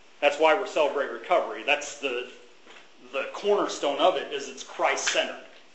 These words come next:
So the, the tricky thing is that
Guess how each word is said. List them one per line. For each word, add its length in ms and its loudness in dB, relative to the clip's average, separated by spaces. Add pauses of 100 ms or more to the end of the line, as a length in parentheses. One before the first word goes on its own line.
(1000)
So 460 4 (1080)
the, 220 -4 (160)
the 80 -6
tricky 380 2
thing 260 2
is 560 0 (560)
that 340 4